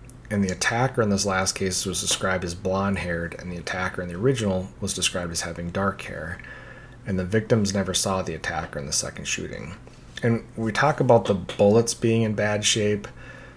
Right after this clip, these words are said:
It's not something that we've really talked about on here, but when a bullet is fired, it, it, it depends on the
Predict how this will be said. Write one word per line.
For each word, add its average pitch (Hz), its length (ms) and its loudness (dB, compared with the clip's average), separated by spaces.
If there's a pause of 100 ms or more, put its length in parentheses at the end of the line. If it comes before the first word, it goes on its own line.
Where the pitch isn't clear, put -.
(140)
It's - 180 0
not 127 180 8
something 113 480 4 (140)
that 98 100 2
we've 98 180 0
really 101 200 4
talked - 380 -2
about 104 260 4
on 104 240 2
here, 113 340 4
but 98 340 2 (440)
when 110 560 4 (200)
a 104 60 -2
bullet 127 380 6
is 104 160 4
fired, 98 480 2
it, 92 180 -4
it, 101 240 -4
it 107 80 -4
depends 156 520 2
on 117 460 4
the 95 380 0